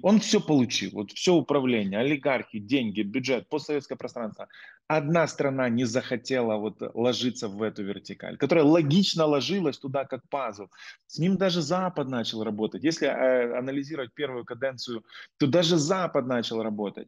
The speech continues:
а Украина не пошла. И вот этот комплекс, когда тебе, царю, все стали на колени и кланяются, а один человек стоит и говорит: "Я это делать не буду", это становится комплексом. Вот тогда все остальное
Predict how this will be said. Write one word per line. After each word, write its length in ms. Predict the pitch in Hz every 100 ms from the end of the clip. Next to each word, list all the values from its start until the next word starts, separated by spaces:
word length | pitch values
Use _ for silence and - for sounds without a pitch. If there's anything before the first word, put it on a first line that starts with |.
| -
а 200 | 143 165
Украина 460 | 165 165 165 139
не 140 | 120 113
пошла. 400 | 107 - 80 -
И 60 | 110
вот 140 | 139
этот 280 | 175 165 -
комплекс, 540 | - 180 175 135 123 -
когда 340 | 123 117 151
тебе, 360 | - 135 156 143
царю, 320 | - 135 139
все 180 | - 127
стали 280 | 135 123
на 140 | 117 117
колени 400 | 123 123 120 113
и 40 |
кланяются, 560 | 120 120 117 101 113 -
а 180 | 120 120
один 320 | 120 120 123
человек 420 | 107 110 107 101
стоит 320 | - 113 107 104
и 40 |
говорит: 200 | 101 98
"Я 100 | 107
это 140 | 101
делать 340 | 101 110 98 98
не 140 | 110 113
буду", 380 | 156 208 160 - - -
это 180 | 123 135
становится 500 | - 127 135 117 117
комплексом. 680 | - 120 101 92 - 104 95
Вот 120 | 101 -
тогда 340 | 117 131 151 - - -
все 200 | - 151
остальное 680 | - 147 156 196 196 135